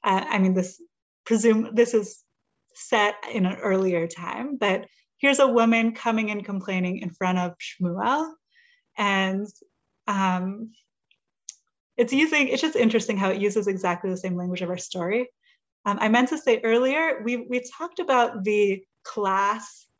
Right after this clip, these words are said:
the class tension in our story, but of course there's also a gender, a gender tension, right? Here's this woman, she's standing and she comes to this sukkah where it's full of rabbis who are sitting. And there's this,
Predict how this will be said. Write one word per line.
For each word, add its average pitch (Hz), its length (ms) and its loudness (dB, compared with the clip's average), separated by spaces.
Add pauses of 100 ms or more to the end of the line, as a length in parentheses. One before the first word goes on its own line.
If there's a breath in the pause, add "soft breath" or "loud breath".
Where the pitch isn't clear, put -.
(640)
the 202 60 -6
class 202 840 -4
tension 208 500 -4
in 254 80 -6
our 269 140 -2
story, 311 360 -6
but 262 120 0
of 240 120 -2
course 330 260 -8
there's 247 180 -2
also 214 260 -4
a 196 60 -6
gender, 190 640 -4 (960)
a 196 80 -4
gender 202 400 0
tension, 190 460 -8
right? 202 200 0
Here's 247 360 4
this 214 200 0
woman, 214 460 -2 (180)
she's 233 380 -2
standing 190 720 0
and 220 100 -4
she 214 120 -10
comes 220 340 -6
to 214 60 -12
this 190 240 -6
sukkah 226 280 -4
where 214 200 4
it's 190 260 -4 (160)
full 294 240 4
of 240 160 4
rabbis 190 480 2
who 196 80 -4
are 185 120 -2
sitting. - 540 -6 (440 loud breath)
And 196 100 2
there's 196 180 2
this, 196 240 0